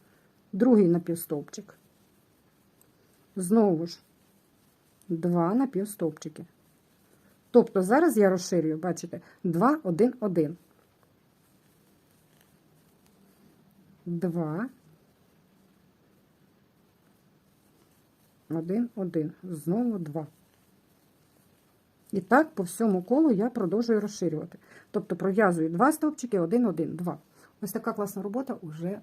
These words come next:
виходить. Ось я дов'язала до маркера. Це два, один, один, два, один, один, два, один.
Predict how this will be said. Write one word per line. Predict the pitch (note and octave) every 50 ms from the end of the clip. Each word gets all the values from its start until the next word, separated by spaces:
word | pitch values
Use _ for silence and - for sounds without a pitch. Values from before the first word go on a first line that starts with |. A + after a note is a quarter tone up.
| - -
виходить. | F#3+ F3+ - - D3+ - - - - _ _ _ _ _ _ _ _ _ _ _
Ось | - G3+ G3+ -
я | F#3
дов'язала | D#3+ F3+ F#3 F#3+ F3 F#3 F3+ F3+ F3
до | E3+ E3 F#3+
маркера. | F3+ E3 D3+ D3 C#3 - - F3+ F#3 G3+ A#3 - - - - - _ _ -
Це | - - G#3+ G3+ E3+ D3 - _ - - _ -
два, | F3+ E3+ F3+ F#3+ E3+ D3+ C#3+ - _
один, | - F#3 E3+ G3 G3 G3+ G3+ -
один, | F#3+ F3 D#3 E3 D3 D3+ F#3 - - _ _ _ _ _ -
два, | E3+ E3 D#3+ F3+ F3+ E3 D3 -
один, | - E3+ D#3 F3 E3+ D#3+ - -
один, | - D3+ D3+ D#3 D3+ F3+ G#3+ A#3 - _
два, | F#3 F3 D#3+ E3 D3+ D#3 D3+ D3 C#3+ F3 F3 - _ _ _ -
один. | - F#3 D#3 D3+ D3 D#3 D#3